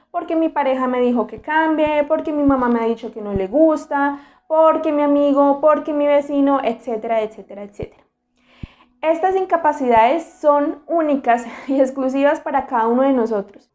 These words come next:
De alguna manera, lo que nos hacen pensar es que tenemos que cambiar porque al otro no le gustan, porque no cumple con unas expectativas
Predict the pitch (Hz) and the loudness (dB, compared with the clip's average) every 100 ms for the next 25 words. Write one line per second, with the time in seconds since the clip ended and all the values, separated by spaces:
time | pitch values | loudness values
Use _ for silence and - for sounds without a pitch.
0 | - 240 311 311 349 359 302 254 320 - | -2 0 2 0 0 2 2 2 0 -6
1 | 294 285 277 285 269 262 269 294 294 339 | -2 0 0 2 2 0 -2 -4 -2 -4
2 | 330 339 330 339 277 277 - _ - 285 | -4 -6 -4 -2 -2 -4 -10 _ -12 -8
3 | 330 359 339 311 269 277 330 320 294 254 | -6 -2 0 2 2 0 -2 -6 -4 0
4 | 254 269 - 311 294 - 214 220 - 320 | 2 2 2 2 2 -2 -6 -8 -2 2
5 | 320 320 302 381 - 247 240 226 220 320 | 2 2 -6 -8 -4 -2 0 0 0 -2
6 | 285 233 220 - 247 247 262 247 247 262 | -2 -8 -12 -6 -6 -6 -4 0 0 2
7 | 349 349 349 359 359 311 254 247 277 - | 2 0 0 -2 -2 -2 -2 -2 -6 -8
8 | 277 - 226 233 240 277 | -14 -8 -8 -2 0 0